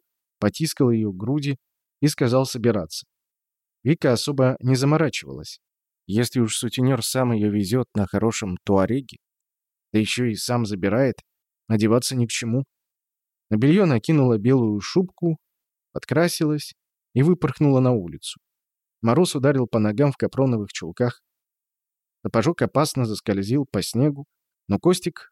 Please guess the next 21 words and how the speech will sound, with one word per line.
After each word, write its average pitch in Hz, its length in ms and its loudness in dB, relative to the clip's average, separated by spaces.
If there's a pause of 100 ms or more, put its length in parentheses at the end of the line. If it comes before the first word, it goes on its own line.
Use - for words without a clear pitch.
поддержал 123 680 0
под 107 260 -4
локоть 160 420 -2 (140)
и 127 100 0
помог 117 360 0
сесть - 260 -8
в - 60 -8
машину. 92 420 -4 (640)
Подъехали 170 480 2
они 160 220 4
к 135 40 -6
девятиэтажному 123 880 0
дому 147 340 2
на 123 160 0
улице 127 420 -4
имени 123 240 0
Крупской, - 560 -8 (400)
верной 123 480 0
супруги 113 600 -4
великого 104 460 -2
большевика. 98 640 -6